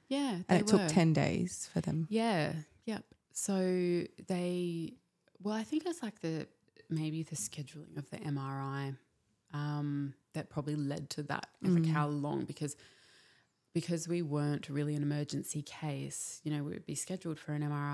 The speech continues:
Speaker 1: I, but something more important would come up. So we just kept getting
Speaker 2: Mm.
Speaker 1: pushed back um, yeah, but yeah, he was in the neonatal intensive care unit, um, which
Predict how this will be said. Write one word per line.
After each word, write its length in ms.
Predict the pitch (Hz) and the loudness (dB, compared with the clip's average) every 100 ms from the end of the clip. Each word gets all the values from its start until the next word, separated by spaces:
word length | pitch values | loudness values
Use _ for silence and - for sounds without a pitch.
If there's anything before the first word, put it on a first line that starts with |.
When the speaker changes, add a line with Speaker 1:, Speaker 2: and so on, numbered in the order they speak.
| 143 | -2
Speaker 1:
I, 40 | 147 | -4
but 160 | - - | -4 -6
something 280 | 151 - | -4 0
more 140 | 156 147 | 0 0
important 360 | 143 147 156 170 | -2 -2 -2 -4
would 100 | - | -6
come 180 | 156 | -4
up. 120 | 151 - | -4 -4
So 140 | 151 | -4
we 100 | 151 | -4
just 200 | 151 190 | 0 4
kept 160 | 180 175 | 6 6
getting 180 | 170 | 4
Speaker 2:
Mm. 60 | 165 | 2
Speaker 1:
pushed 220 | 156 - | -4 -8
back 200 | - 170 - - _ _ _ _ _ _ _ - - | -10 -10 -12 -20 _ _ _ _ _ _ _ -20 -4
um, 440 | 151 147 147 143 143 - - - - - _ _ _ _ _ _ _ _ _ _ | 0 2 2 2 -4 -14 -18 -16 -18 -20 _ _ _ _ _ _ _ _ _ _
yeah, 360 | - 160 185 156 | 0 2 2 2
but 140 | 151 - | 0 2
yeah, 220 | 151 156 | 2 2
he 220 | 147 156 | 4 4
was 260 | 156 156 - | 4 2 0
in 320 | 156 156 156 | 0 2 2
the 420 | 156 156 151 151 - _ _ _ _ _ _ _ _ 165 | 0 0 0 -4 -8 _ _ _ _ _ _ _ _ 4
neonatal 880 | 156 156 156 151 151 151 156 156 156 | 4 4 4 4 4 4 2 0 0
intensive 440 | 151 156 147 156 | 0 0 -2 -4
care 520 | - 160 151 156 151 - 151 | -8 -4 -4 -2 -4 -8 -2
unit, 420 | 160 156 160 233 - _ _ - | 2 2 2 0 -6 _ _ -2
um, 640 | 156 147 143 143 143 143 - - - | 0 2 2 2 0 -2 -6 -10 -2
which 540 | 180 - - - | 0 0 -2 -2